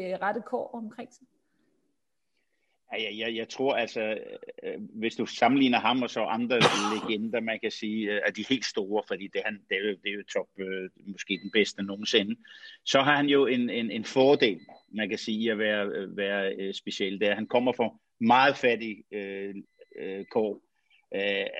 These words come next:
Speaker 2: altså, det var, det var, øh, det var virkelig helt ned på det laveste niveau, og så har han så kæmpet sig op, og han har aldrig nogensinde, øh, han har aldrig nogensinde, øh, øh, glemt, hvor han kom fra.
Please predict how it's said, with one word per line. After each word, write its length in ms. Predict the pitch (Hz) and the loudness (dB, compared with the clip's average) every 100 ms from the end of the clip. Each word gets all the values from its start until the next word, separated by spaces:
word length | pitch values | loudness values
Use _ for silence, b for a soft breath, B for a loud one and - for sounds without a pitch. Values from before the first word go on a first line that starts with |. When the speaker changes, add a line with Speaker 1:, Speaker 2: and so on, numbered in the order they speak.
| 90 | -6
Speaker 2:
altså, 200 | - 101 | -6 -6
det 100 | 110 | -4
var, 180 | 107 104 | -2 -2
det 160 | 98 104 | -2 -2
var, 100 | 104 | -2
øh, 380 | 104 101 92 92 | -2 -6 -8 -6
det 100 | 101 | -6
var 100 | 101 98 | -6 -8
virkelig 340 | 101 127 120 110 | 2 2 4 2
helt 140 | 113 | 0
ned 120 | 110 101 | 0 -4
på 60 | 107 | -2
det 60 | |
laveste 360 | 104 104 113 110 | 2 2 2 -2
niveau, 360 | 104 98 107 - b b _ | -6 -2 -2 -2 b b _
og 100 | 110 | -2
så 100 | - | 2
har 40 | |
han 80 | 120 | 2
så 140 | - 117 | 2 0
kæmpet 400 | - 110 113 104 | 2 2 2 2
sig 120 | 101 | 2
op, 140 | 113 - | 2 0
og 60 | 110 | 0
han 120 | 113 | 2
har 80 | 113 | 4
aldrig 260 | 139 143 | 2 2
nogensinde, 640 | 131 127 135 123 113 131 - _ _ _ _ _ - | 0 0 -2 -2 -2 -2 -6 _ _ _ _ _ -2
øh, 280 | 110 107 101 | 0 2 0
han 120 | - | -2
har 60 | 113 | 0
aldrig 260 | 117 139 135 | 2 2 0
nogensinde, 640 | 123 127 120 117 120 120 - | -2 -2 -2 -2 -2 -2 2
øh, 420 | 104 104 101 98 - | 4 6 6 4 4
øh, 400 | 98 95 98 95 101 | 2 4 4 0 2
glemt, 340 | 123 131 120 - | 4 4 2 -6
hvor 200 | 113 113 | -2 -2
han 80 | 113 | 0
kom 200 | 120 120 | 0 0
fra. 280 | - 92 | -2 -2